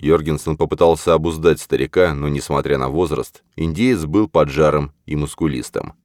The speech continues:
Он вырвался из его рук, перебежал к другой хижине и, взбираясь по гамаку, как по лестнице,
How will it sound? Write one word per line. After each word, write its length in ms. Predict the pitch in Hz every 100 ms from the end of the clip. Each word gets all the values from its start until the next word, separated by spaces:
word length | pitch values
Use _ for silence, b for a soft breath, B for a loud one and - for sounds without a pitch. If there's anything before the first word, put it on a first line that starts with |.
| _ _ _ _ -
Он 240 | 120 131 95
вырвался 520 | 110 110 92 87 92
из 120 | 76
его 300 | 76 85 87
рук, 380 | 98 104 - _ -
перебежал 500 | 90 85 90 113 98
к 100 | 85
другой 340 | 90 95 98
хижине 500 | - 123 104 92 76
и, 140 | -
взбираясь 540 | 80 76 85 92 87 -
по 120 | 82
гамаку, 540 | 78 78 73 73 104
как 220 | 82 80 -
по 120 | 82
лестнице, 640 | 101 101 82 73 57